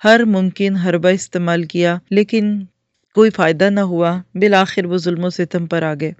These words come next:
اتنا ظلم و ستم کیا کہ کوئی کمزور ایمان والا ہوتا تو شاید وہاں باقی نہ رہتا،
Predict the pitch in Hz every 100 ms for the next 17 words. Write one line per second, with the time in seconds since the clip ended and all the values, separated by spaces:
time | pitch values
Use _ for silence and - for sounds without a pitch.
0 | - 233 - 247 240 214 190 196 196 202
1 | 214 208 185 175 180 _ _ _ 196 190
2 | 202 190 180 175 202 214 190 180 180 175
3 | 170 170 165 185 185 180 185 185 180 180
4 | _ _ 175 175 180 170 160 196 190 175
5 | 165 - 190